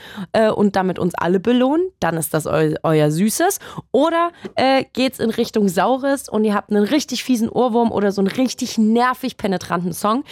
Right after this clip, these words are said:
den ihr gerne dem ganzen Sendegelände von Fritz und von U F M überhelfen wollt, dann beschert ihr uns hier einfach mit Saures. Also, Leute, null drei drei eins siebzig siebenundneunzig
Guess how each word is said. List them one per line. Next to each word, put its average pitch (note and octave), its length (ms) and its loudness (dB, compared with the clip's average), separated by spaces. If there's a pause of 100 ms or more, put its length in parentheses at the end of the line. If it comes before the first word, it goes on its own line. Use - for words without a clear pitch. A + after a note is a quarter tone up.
(180)
den C4+ 140 2
ihr B3+ 80 0
gerne C#4+ 260 2
dem A#3+ 180 2
ganzen D4 380 -2
Sendegelände A#3 680 0
von G3 200 -4
Fritz - 420 -6 (360)
und B3+ 320 0
von A#3+ 240 0
U C#4 60 4
F C4 140 0
M D#3 140 -2
überhelfen C#3+ 520 -4
wollt, E3 240 0 (240)
dann G#3 280 0 (260)
beschert F#3+ 400 0
ihr E3+ 100 0
uns E3+ 180 -4
hier - 140 -4
einfach D3+ 320 -6
mit D4+ 200 -4
Saures. D3 460 -2 (100)
Also, D#3 360 -2
Leute, - 340 -6 (300)
null D#4 360 2 (180)
drei G#3 260 -2
drei G#3 280 -2 (140)
eins D3+ 420 -6 (300)
siebzig A#3+ 840 -4 (160)
siebenundneunzig D#3+ 1080 0